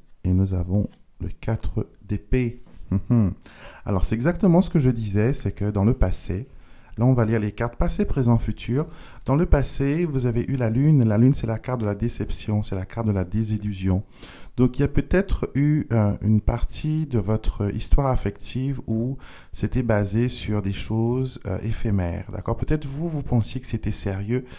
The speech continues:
mais la personne en face avait une autre, euh, version de cette relation. Et du coup, euh, ça a bouleversé un peu votre cheminement sentimental. D'accord ? Euh, cela vous a aussi déconnecté de votre intuition.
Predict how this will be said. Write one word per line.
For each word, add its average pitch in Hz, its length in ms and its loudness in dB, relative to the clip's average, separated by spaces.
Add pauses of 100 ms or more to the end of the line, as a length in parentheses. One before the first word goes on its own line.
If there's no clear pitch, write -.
(220)
mais 117 80 2
la 117 120 2
personne 120 420 0
en 107 80 0
face 131 560 -4
avait 104 320 -2
une 104 260 0
autre, 110 400 0
euh, 95 160 0
version 107 560 0
de 110 80 2
cette - 240 -6
relation. - 540 -8 (560)
Et 131 100 0
du 120 140 -4
coup, 156 480 -4 (360)
euh, 101 200 0
ça 120 220 2
a 117 40 2
bouleversé 123 640 -2
un 120 200 0
peu 123 300 0
votre 110 300 -4
cheminement 110 840 2
sentimental. 101 880 -4 (380)
D'accord ? 98 480 -4 (520)
Euh, 101 180 -4
cela 131 360 2
vous 120 220 -2
a 117 200 0
aussi 131 340 -2
déconnecté 131 640 0
de 131 80 -2
votre 107 300 0
intuition. 117 680 -2